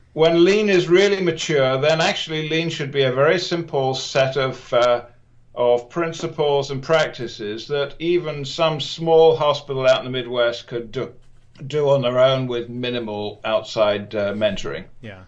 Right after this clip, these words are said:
Speaker 1: And that's when it really will hit everybody.
Speaker 2: Yeah, I mean,
Speaker 1: Uh,
Speaker 2: th-, these, these questions you're posing, I think, are, are hard to answer because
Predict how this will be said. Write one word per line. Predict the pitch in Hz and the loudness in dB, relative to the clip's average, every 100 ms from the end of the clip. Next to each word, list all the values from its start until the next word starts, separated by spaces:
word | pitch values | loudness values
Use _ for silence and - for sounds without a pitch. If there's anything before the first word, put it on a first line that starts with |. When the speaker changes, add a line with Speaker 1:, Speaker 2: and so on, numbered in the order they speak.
| - - - - _ - - - | -20 -20 -20 -20 _ -20 -18 0
Speaker 1:
And | 135 139 | 2 4
that's | 165 180 | 2 0
when | 143 139 135 | 0 0 0
it | 127 123 | -4 -6
really | 131 123 | -6 -4
will | 120 113 | -2 -4
hit | 110 127 113 | -4 -6 -4
everybody. | 110 104 87 - - - - | -4 -4 -10 -14 -20 -20 -14
Speaker 2:
Yeah, | 131 117 | -14 -8
I | 170 | -6
mean, | 165 | -4
Speaker 1:
Uh, | |
Speaker 2:
th-, | 170 175 | -6 -6
these, | 156 135 | -8 -8
these | - 131 | -10 -12
questions | - 156 - 147 | -6 -6 -4 -10
you're | 135 | -10
posing, | - 127 120 120 | -6 -6 -6 -8
I | 113 | -10
think, | 110 117 | -10 -12
are, | 117 107 104 | -10 -12 -10
are | 131 | -10
hard | 110 131 113 | -6 -6 -6
to | 120 | -8
answer | 123 120 - 113 | -8 -8 -10 -12
because | 113 113 107 104 | -12 -14 -16 -18